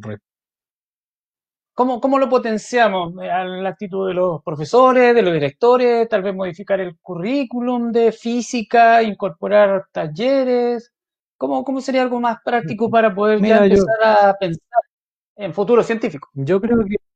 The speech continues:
Speaker 1: Yo creo que mi, mi, primero parte por, yo creo por la actitud de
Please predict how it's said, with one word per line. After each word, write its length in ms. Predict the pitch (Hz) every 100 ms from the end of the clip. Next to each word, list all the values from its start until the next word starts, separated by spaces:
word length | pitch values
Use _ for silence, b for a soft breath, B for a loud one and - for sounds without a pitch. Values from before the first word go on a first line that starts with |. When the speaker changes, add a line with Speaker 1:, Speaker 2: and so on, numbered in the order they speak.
| _ 135 120 120 _
Speaker 1:
Yo 160 | 127 156
creo 160 | 202 196
que 100 | 185
mi, 300 | 165 135 139
mi, 260 | 123 123 - _ _ _ _ _
primero 360 | - 139 196 214
parte 240 | 190 190
por, 160 | 202 175 147 120
yo 480 | - 131 127 127 135
creo 220 | 156 170
por 120 | 165 147
la 80 |
actitud 380 | 139 135 123 156
de 520 | 156 143 135 123 113